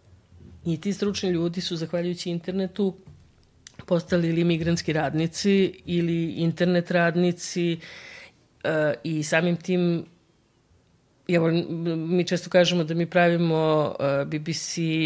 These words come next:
za ljude koji ne znaju engleski. Oni su mnogo otvoreniji nekim drugim, nekom drugom protoku informacija, ali zbog vremena, zbog ovoga, ono, prosto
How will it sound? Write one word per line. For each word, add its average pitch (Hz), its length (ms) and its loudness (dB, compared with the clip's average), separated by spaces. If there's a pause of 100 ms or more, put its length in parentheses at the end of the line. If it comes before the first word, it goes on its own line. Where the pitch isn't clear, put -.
(160)
za 151 180 -4
ljude 156 180 -2
koji 156 140 -2
ne 156 100 0
znaju 151 220 0
engleski. - 480 -8 (340)
Oni 156 180 0
su 156 180 -4
mnogo 170 260 4
otvoreniji 175 520 4
nekim 160 260 2
drugim, 156 680 0 (460)
nekom 170 280 0
drugom 175 220 4
protoku 165 380 -2
informacija, 156 1000 2
ali 147 380 0
zbog 151 220 -4
vremena, 147 360 0
zbog 147 180 -2
ovoga, 156 200 2
ono, 156 140 0
prosto 151 360 -4